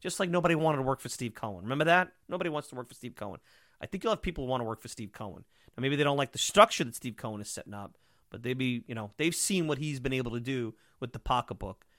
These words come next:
And, uh, instead of reading a book about Wall Street that came out a few years ago and making your,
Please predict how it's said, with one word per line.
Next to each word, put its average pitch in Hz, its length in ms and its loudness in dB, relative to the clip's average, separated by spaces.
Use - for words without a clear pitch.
And, 113 400 -8
uh, 110 200 -4
instead 135 240 -6
of 127 140 -2
reading 143 200 0
a 120 60 0
book 131 360 0
about 113 220 -2
Wall 143 300 0
Street - 320 -10
that 113 100 -12
came 113 220 -8
out 107 100 -8
a - 20 -12
few 107 200 -10
years 104 260 -8
ago 107 240 -8
and 107 80 -8
making 107 240 -12
your, 101 220 -12